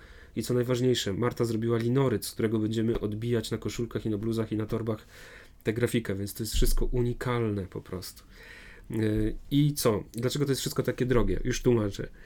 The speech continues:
E, ja nie zarabiam na tym, ja jako Szymon, tylko to wszystko idzie na misje kapucyńskie. Tak pomyślałem, że można połączyć przyjemne z pożytecznym, mieć sobie takiego serwusa w domu, a jednocześnie wesprzeć naszych misjonarzy.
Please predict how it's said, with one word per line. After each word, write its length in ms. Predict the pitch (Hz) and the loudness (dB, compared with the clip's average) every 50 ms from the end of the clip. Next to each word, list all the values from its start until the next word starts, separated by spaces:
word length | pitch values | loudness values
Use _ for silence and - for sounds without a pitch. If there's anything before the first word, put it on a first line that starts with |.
| - - - - - - - - - | -20 -20 -20 -20 -20 -20 -16 -10 -4
E, 240 | - 107 110 110 123 | -4 -2 -2 -2 0
ja 140 | 127 135 139 | 2 2 4
nie 160 | 143 143 143 | 4 4 4
zarabiam 400 | 131 143 151 156 147 135 120 113 | 4 2 2 2 2 2 2 2
na 100 | 110 98 | 2 0
tym, 280 | - - 104 113 120 127 - - - - - - - - - | 0 0 -2 -2 -2 -4 -10 -18 -20 -20 -20 -20 -18 -8 -2
ja 220 | 123 117 110 107 | 0 0 2 2
jako 400 | 104 101 - - 107 104 - - - - - - | 0 -2 -2 -2 -2 -2 -2 -2 -6 -8 -10 -10
Szymon, 420 | - - - 104 101 98 104 113 110 - - - - 175 - | -6 -4 -2 -2 0 0 -2 -4 -6 -10 -18 -20 -18 -10 -6
tylko 500 | - 113 107 - 120 123 123 123 - - - - | -4 -2 0 2 2 2 2 0 -2 -6 -8 -6
to 80 | - 123 | -6 -6
wszystko 320 | - - - - - 123 | -6 -6 -6 -2 0 0
idzie 160 | 117 113 117 | 0 2 2
na 80 | 113 113 | 2 2
misje 280 | 110 107 101 - - - | 2 2 2 0 -2 -4
kapucyńskie. 580 | 98 90 - 101 - 87 90 - - - - - - - - - - - - - | -6 -6 -6 -6 -4 -4 -6 -6 -8 -12 -12 -14 -14 -16 -16 -16 -16 -16 -12 -8
Tak 120 | - 151 147 | -6 -4 -2
pomyślałem, 400 | - - - - - 95 95 98 | 0 0 0 0 0 -2 -4 -2
że 100 | 98 101 | -4 -4
można 220 | 110 104 101 104 | -4 -4 -4 -4
połączyć 580 | - - 107 104 101 - 101 95 - - - - - - - | -2 0 0 0 0 -2 -4 -6 -8 -8 -8 -10 -10 -10 -8
przyjemne 300 | - - - 78 85 101 | -6 -4 -2 -2 -2 -4
z 40 | |
pożytecznym, 600 | - - 101 98 - - 120 113 - - 107 107 - - - - - - - - - - - - - | -4 -6 -8 -6 -2 -2 -2 -2 0 -2 -2 -2 -4 -8 -14 -14 -14 -14 -16 -16 -16 -16 -12 -4 -2
mieć 180 | 117 113 110 | 0 0 0
sobie 200 | - - 107 107 | 0 -2 -2 -2
takiego 300 | 104 110 101 - 107 107 | -2 -4 -4 -2 -2 -2
serwusa 420 | 104 - 110 104 104 110 104 - 101 | -2 -2 -4 -4 -4 -4 -4 -4 -4
w 60 | 101 | -4
domu, 300 | 104 110 107 107 104 101 - - - - - - - - - - - - - - - - - 127 - | -2 -2 -2 -2 -2 -4 -6 -10 -16 -18 -18 -20 -20 -18 -18 -16 -16 -16 -16 -16 4 10 10 10 10
a 60 | 117 | 8
jednocześnie 460 | 117 117 117 107 - 117 107 - 110 101 | -2 -2 -2 -2 -2 -4 -4 -4 -4 -4
wesprzeć 340 | 107 98 - - 98 - | -6 -6 -6 -6 -6 -4
naszych 260 | 107 107 - 110 - - | -4 -6 -6 -6 -6 -6
misjonarzy. 600 | 117 - - 113 110 110 113 113 107 113 110 110 | -6 -4 -4 -2 -2 0 0 0 -2 -2 -4 -6